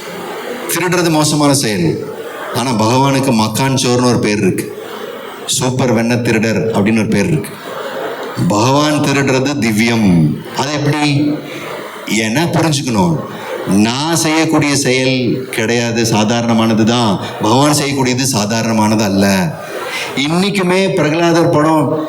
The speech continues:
நியூஸ்லாம் வந்துகிட்டே இருக்கு, இருநூறு கோடி வசூலிச்சிருச்சுன்னு சொல்றாங்க. யாருக்குமே பிரகலாதர் கதை தெரியாதவங்களே கிடையாது. எல்லாத்துக்கும் இரணியகசிபு தெரியும். பக்த பிரகலாதர் படம் பல தடவை பார்த்திருப்பீங்க.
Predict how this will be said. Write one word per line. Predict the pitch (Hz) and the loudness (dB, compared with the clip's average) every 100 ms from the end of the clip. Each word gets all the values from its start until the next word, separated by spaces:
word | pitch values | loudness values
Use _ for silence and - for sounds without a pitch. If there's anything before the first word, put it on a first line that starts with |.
| - - | -8 -2
நியூஸ்லாம் | 104 123 156 147 143 147 131 | 2 2 2 2 2 4 2
வந்துகிட்டே | 131 131 160 | 0 -2 -2
இருக்கு, | 143 143 | 0 0
இருநூறு | 123 143 147 - | 0 0 0 2
கோடி | 160 | 2
வசூலிச்சிருச்சுன்னு | 180 143 156 147 143 139 143 139 | 2 2 2 2 2 0 2 2
சொல்றாங்க. | 131 123 110 85 120 - - - - - - - | 2 2 0 -2 -4 -6 -8 -8 -8 -8 -6 0
யாருக்குமே | 104 127 - 185 185 180 202 | 0 0 -2 -2 2 2 2
பிரகலாதர் | - 151 151 180 175 170 160 | 2 2 2 4 4 2 2
கதை | 147 139 | 2 0
தெரியாதவங்களே | 143 147 143 139 | 2 2 2 2
கிடையாது. | 131 123 120 - - - - - - - - - - - - - - | 2 0 0 0 -2 -6 -10 -10 -8 -8 -8 -10 -12 -10 -10 -8 -2
எல்லாத்துக்கும் | 107 127 143 143 139 160 143 | 0 2 2 2 0 0 0
இரணியகசிபு | 147 147 135 131 131 135 | 2 2 2 0 2 2
தெரியும். | 120 123 139 151 165 139 | 2 2 2 2 2 2
பக்த | 123 120 | 0 -2
பிரகலாதர் | 123 135 139 139 135 | 0 2 2 2 0
படம் | 123 143 147 | 2 0 2
பல | 135 143 | 2 2
தடவை | 160 180 160 | 2 2 2
பார்த்திருப்பீங்க. | 156 143 120 104 - | 2 0 0 0 -2